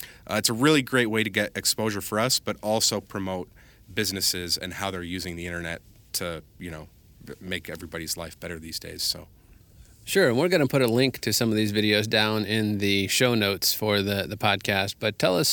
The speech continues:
Speaker 2: so the Cream of the West is one that I saw, but tell us what some of these stories have been,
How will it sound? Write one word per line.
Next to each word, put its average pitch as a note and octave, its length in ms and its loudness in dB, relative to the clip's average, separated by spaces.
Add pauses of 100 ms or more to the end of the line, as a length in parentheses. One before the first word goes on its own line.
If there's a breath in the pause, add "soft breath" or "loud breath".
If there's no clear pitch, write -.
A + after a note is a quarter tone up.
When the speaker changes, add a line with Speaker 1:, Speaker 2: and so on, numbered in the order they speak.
(120)
Speaker 2:
so C3 180 4
the A#2+ 100 4
Cream E3 220 4
of D#3+ 60 6
the D3 60 6
West B2+ 220 6
is A2 140 2
one G#2+ 180 2
that F#2+ 80 2
I F#2+ 120 4
saw, - 260 -2 (340 loud breath)
but A#2 160 2
tell F3 160 6
us - 140 4
what C3 140 4
some C3 200 4
of B2 80 4
these A2+ 160 2
stories A2 380 2
have G2+ 200 0
been, G#2 420 2